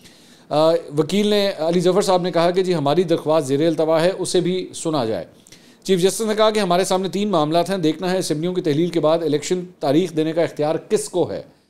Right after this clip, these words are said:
हमारे सामने हाई कोर्ट का दस फरवरी का ऑर्डर भी सामने, सामने है। हाई कोर्ट ने basically ऑर्डर किया था Election Commission of पाकिस्तान को कि आप जाएं जाके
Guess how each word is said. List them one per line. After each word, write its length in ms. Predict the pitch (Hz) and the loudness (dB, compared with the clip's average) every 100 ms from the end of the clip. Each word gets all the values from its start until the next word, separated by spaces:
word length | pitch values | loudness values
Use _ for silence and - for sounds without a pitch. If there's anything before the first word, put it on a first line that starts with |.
| _ _ _ _ | _ _ _ _
हमारे 220 | 156 190 | 2 2
सामने 260 | 202 196 202 | 4 2 2
हाई 180 | 151 160 | 2 2
कोर्ट 200 | 208 202 | 2 2
का 80 | 175 | 2
दस 200 | 180 170 | 2 2
फरवरी 240 | 165 185 | 0 0
का 100 | 180 | 2
ऑर्डर 240 | 143 139 | 2 2
भी 100 | 185 | 0
सामने, 420 | 185 160 160 156 - | -2 -2 -2 -4 -6
सामने 320 | - 135 165 | -6 -4 -2
है। 280 | 156 147 - - 147 | -2 -2 -6 -14 -2
हाई 120 | 175 | 0
कोर्ट 200 | 196 185 | 2 0
ने 300 | 196 190 160 | -2 -2 -4
basically 280 | 151 180 180 | -4 -4 0
ऑर्डर 240 | 143 135 | 2 0
किया 240 | 165 156 156 | -2 0 0
था 220 | 165 180 | 0 0
Election 280 | 135 135 160 | -2 -4 -8
Commission 260 | 156 143 | -8 -6
of 80 | 156 | -6
पाकिस्तान 380 | 131 131 160 160 | -4 -4 -6 -4
को 120 | 160 | -4
कि 100 | 151 | -2
आप 160 | 139 131 | -2 -2
जाएं 180 | 147 156 | -4 -2
जाके 320 | 139 135 | -2 -2